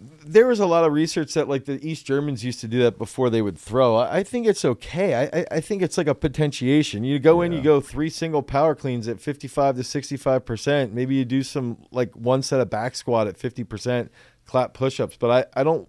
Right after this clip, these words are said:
Speaker 1: you, you shouldn't be taxing yourself. You shouldn't be taxing yourself. Honestly, I think you're gonna get better response from a, from a better, a better warm-up that's specific to the sport. I, I just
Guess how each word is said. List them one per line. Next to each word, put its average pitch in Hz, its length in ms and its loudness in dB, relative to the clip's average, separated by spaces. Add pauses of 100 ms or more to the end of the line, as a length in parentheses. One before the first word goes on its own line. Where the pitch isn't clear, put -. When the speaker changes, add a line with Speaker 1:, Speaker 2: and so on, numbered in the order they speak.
Speaker 1:
you, 147 180 -4
you 139 140 -8
shouldn't 180 240 -2
be 151 120 -6
taxing 131 420 0
yourself. 85 480 -10 (960)
You - 60 -14
shouldn't 147 240 -2
be 139 80 0
taxing 110 380 -2
yourself. 95 340 -4
Honestly, 175 480 2
I 139 120 2
think 147 200 -2 (100)
you're 123 140 -4
gonna 135 140 -2
get 123 220 2
better 131 200 4
response 120 460 -2
from 110 180 -6
a, 101 120 -2 (100)
from 123 180 -6
a 107 80 0
better, 117 560 0 (640)
a 117 80 2
better 135 560 4
warm-up 123 560 -2
that's 101 180 -6
specific 113 560 -8
to 113 80 -12
the 101 80 -6
sport. - 440 -8 (560)
I, 131 240 4 (180)
I 135 140 2
just 135 320 -2